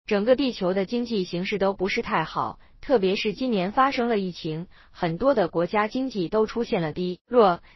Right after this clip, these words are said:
西方的国家也很困难，并且希望从其他的国家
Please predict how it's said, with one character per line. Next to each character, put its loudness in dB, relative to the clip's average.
西 0
方 6
的 2
国 2
家 2
也 0
很 -4
困 -2
难， -2
并 -2
且 -2
希 -4
望 4
从 -6
其 -6
他 -2
的 -2
国 -2
家 -2